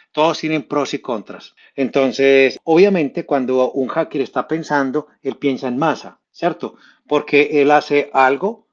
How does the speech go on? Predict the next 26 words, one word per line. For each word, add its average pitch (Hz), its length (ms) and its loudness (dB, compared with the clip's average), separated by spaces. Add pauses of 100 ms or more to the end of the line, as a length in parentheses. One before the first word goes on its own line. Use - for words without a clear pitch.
(140)
para 131 440 2
impactar 127 540 -4
mucha 151 260 -6
gente 156 300 -8
y 156 60 0
lograr 110 320 -4
tener 120 240 -8
un 120 100 -6
rédito. 127 460 0 (320)
Ahora 143 240 4
bien, 123 300 0 (280)
la 156 220 4
superficie, 143 960 -2
si - 160 -8
se 120 120 -4
puede 143 220 2
llamar, 120 360 -2 (280)
de 139 140 2
la 139 100 4
gente 143 300 -2
que 143 100 -2
usa 135 180 0
Linux 135 460 0
es 135 220 -6
más 123 200 -6
pequeña 151 600 -6